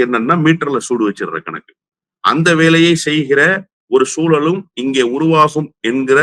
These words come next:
பயம் இப்போது எழுந்திருக்கிறது. ஏன்னா, இவ்வளவு உறுதிப்பாட்டோடு சொல்றாங்க. நீங்க தமிழ்நாட்டு முதலமைச்சர்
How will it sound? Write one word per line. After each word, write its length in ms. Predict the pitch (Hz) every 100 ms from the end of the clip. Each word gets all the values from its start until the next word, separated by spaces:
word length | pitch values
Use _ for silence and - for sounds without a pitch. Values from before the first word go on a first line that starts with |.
| 175 165 _
பயம் 320 | 110 143 160
இப்போது 340 | 127 - 123 135
எழுந்திருக்கிறது. 560 | 117 113 104 95 90 90
ஏன்னா, 340 | 117 131 113 127 143 -
இவ்வளவு 360 | 113 151 151 139
உறுதிப்பாட்டோடு 640 | 143 156 151 135 135 127
சொல்றாங்க. 360 | 113 101 92 90
நீங்க 240 | 101 120 104 110 127 87 - _ _ _ _
தமிழ்நாட்டு 540 | 104 147 170 170 165 147
முதலமைச்சர் 600 | 139 147 147 139 160